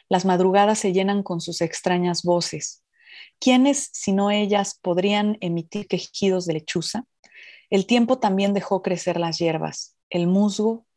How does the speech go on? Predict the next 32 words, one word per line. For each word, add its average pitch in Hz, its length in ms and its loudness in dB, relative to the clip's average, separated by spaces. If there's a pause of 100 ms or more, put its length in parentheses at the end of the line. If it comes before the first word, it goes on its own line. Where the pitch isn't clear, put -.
piel 175 220 2
de 165 100 -2
piedra, 185 560 2 (240)
el 170 180 0
moho, 196 520 2
epidermis 175 640 0
de 160 80 -2
pared. 151 360 -6 (920)
Los 180 260 0
años 202 260 4
dejaron 180 420 0
crecer 165 340 -4
las 165 280 -4
horas, 160 420 -8 (420)
sus - 300 -6
picos 196 420 -2
en 170 120 -2
los 156 120 -4
rincones, 160 800 -6 (400)
las 170 240 -2
grietas 196 460 2
en 190 100 -2
la 165 140 -4
pintura 175 460 0
de 170 80 -2
los 160 200 -6
cuadros, 190 760 0
el 170 160 -2
cascajo 170 540 -2
de 165 100 2
lo 156 120 -4
inmóvil. 156 580 -6